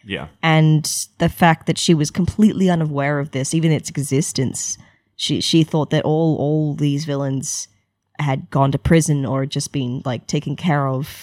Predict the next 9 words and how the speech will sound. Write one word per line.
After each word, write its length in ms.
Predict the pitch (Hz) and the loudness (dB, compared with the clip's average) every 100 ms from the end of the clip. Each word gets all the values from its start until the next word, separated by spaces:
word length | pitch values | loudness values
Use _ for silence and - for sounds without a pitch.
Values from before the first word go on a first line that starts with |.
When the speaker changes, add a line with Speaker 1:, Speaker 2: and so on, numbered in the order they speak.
| 147 | -8
Speaker 2:
w-, 200 | 143 - | -8 -10
through 420 | - - 185 185 | -14 -4 0 2
the, 280 | 170 151 143 _ | 2 0 -2 _
like, 300 | - 135 - _ _ _ _ _ _ _ _ _ _ - - | -6 -6 -8 _ _ _ _ _ _ _ _ _ _ -12 -4
proper 320 | - 185 180 | 2 2 2
and 360 | 165 165 156 147 | 2 4 2 4
legal 360 | 156 170 165 | 4 6 4
systems, 800 | - 196 214 170 131 131 - - - _ _ | 4 2 2 4 2 0 -4 -8 -12 _ _
and 380 | 143 147 139 | -4 -2 -2